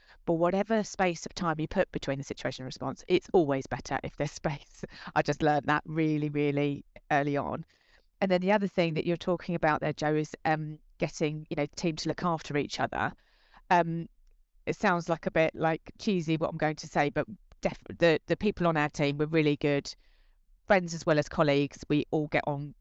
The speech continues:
great, and long may that continue, but we've worked really, really hard to develop that culture.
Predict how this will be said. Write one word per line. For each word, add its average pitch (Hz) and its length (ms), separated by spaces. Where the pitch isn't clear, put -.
great, 143 260
and 156 240
long 214 180
may 180 140
that - 180
continue, 139 560
but - 160
we've 156 140
worked 160 200
really, 196 240
really 170 160
hard 147 260
to - 60
develop 143 340
that - 180
culture. - 500